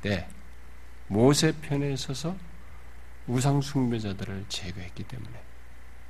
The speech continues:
그 일로 모세가 그들을 축복하죠.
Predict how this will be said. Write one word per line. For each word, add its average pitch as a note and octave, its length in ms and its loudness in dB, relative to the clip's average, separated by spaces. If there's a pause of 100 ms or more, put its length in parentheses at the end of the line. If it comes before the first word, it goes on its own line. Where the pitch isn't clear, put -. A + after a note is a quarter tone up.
(140)
그 C#3 200 10
일로 C3 480 10
모세가 G#2 640 4
그들을 F2+ 520 -4
축복하죠. - 560 -8